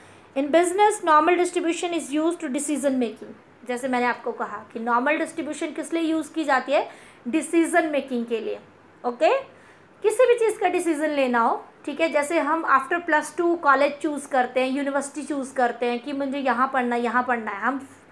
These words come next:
देखते हैं कि किसकी ज़्यादा सबसे अच्छी ranking है, ठीक है, जिसकी ज़्यादा, सबसे ज़्यादा अच्छी ranking होगी वो college देंगे। वहाँ ऐसा नहीं कि वहाँ पे standard deviations नहीं हुई,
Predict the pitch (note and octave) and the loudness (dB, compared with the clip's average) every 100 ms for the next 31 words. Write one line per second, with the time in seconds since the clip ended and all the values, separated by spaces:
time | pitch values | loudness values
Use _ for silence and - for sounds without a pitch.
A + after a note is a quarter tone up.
0 | - - - C4 D#4 D#4 C#4+ A3+ G#3+ C4+ | -20 -20 -10 -4 -2 -2 -4 -4 -6 -6
1 | F#4 F4+ F#4+ F4+ D#4 D4+ D4+ D#4+ D4+ C#4 | -4 -4 -2 2 2 2 0 -2 -2 -2
2 | D4 D4 B3+ A#3+ C4 A#3+ G#3 - - - | -4 -2 -2 -2 -4 -4 -6 -12 -20 -20
3 | - C4+ C4 E4 - - - A#3 D4 - | -16 -12 -10 -10 -12 -20 -12 -8 -8 -6
4 | F4+ E4+ D4+ D#4 D#4 - C#4+ - D#4+ C#4 | -2 0 2 4 2 0 -6 -6 -2 0
5 | C4+ D4 D4 D#4+ D4+ C#4 C#4+ C#4+ C#4 C#4 | 0 -2 -4 -2 0 0 -2 -2 -2 -2
6 | D4+ D4+ C#4+ A#3 A3+ A#3 A3+ C#4 C4+ F#4 | -2 0 2 2 0 -4 -2 0 2 2
7 | - C#4 F4 A4 A#4+ F4+ C#4+ C#4 D#4+ D#4+ | 2 0 0 0 0 2 2 0 -4 -2
8 | C#4+ D4 D4 C4+ B3+ C#4 C4+ B3+ B3 B3 | 0 2 2 0 -2 -4 -4 -2 0 0
9 | A#3 F4+ | 0 -2